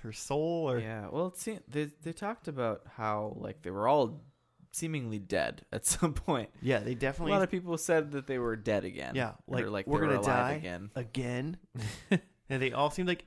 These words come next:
Speaker 1: every single person died. That must have been, like, the
Speaker 2: I can't
Speaker 1: season
Speaker 2: let you
Speaker 1: two
Speaker 2: die
Speaker 1: ending.
Speaker 2: again.
Speaker 3: <laughs> Yeah, they all just die.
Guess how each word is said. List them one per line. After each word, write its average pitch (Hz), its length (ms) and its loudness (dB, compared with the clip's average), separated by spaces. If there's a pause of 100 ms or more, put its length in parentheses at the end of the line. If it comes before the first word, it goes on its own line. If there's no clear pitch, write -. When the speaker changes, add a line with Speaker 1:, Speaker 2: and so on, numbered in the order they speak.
(120)
Speaker 1:
every 131 320 0
single 127 300 -4
person 120 340 -2
died. - 260 -10 (200)
That 143 140 4
must 156 160 0
have 139 60 -4
been, 127 160 -2
like, 120 140 -4
the 127 80 -6
Speaker 2:
I - 0 -
can't - 100 -4
Speaker 1:
season 127 220 0
Speaker 2:
let 123 100 0
you 120 140 -2
Speaker 1:
two 143 60 4
Speaker 2:
die 110 160 6
Speaker 1:
ending. 160 240 2
Speaker 2:
again. 117 640 2
Speaker 3:
<laughs> - 40 -16
Yeah, 131 140 -4
they 120 140 -4
all 120 100 -8
just - 180 -14
die. 113 300 -6